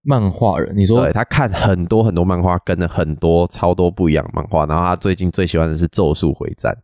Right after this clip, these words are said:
Speaker 1: <laughs>
Speaker 2: 哎，有一点那个，好像
Speaker 1: 反差吗？
Speaker 2: 对，
Speaker 1: 你说有点像是
Speaker 2: 他的反差很浓厚。
Speaker 1: 那种很精致的人，但是，哎，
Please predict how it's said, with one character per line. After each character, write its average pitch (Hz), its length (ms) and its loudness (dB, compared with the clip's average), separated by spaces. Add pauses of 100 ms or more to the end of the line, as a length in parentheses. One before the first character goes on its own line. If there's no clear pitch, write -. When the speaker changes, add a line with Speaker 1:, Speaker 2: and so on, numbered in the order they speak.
(800)
Speaker 1:
<laughs> 95 80 4
Speaker 2:
哎， 92 40 4
有 87 200 4
一 101 80 2
点 90 180 2
那 90 120 0
个， 67 600 2 (160)
好 82 200 0
像 98 100 2
Speaker 1:
反 92 180 2
差 113 300 2
吗？ 107 300 0
Speaker 2:
对， 117 100 2
Speaker 1:
你 107 80 2
说 - 120 2
有 151 120 4
点 139 100 2
像 139 140 2
是 - 60 2
Speaker 2:
他 110 80 0
的 - 0 -
反 - 20 2
差 131 60 2
很 131 80 4
浓 127 200 4
厚。 85 280 0
Speaker 1:
那 135 100 2
种 95 240 4 (460)
很 101 220 2
精 131 260 4
致 117 280 4
的 101 60 4
人， 90 100 2
但 110 160 2
是， 113 120 4 (100)
哎， 156 80 2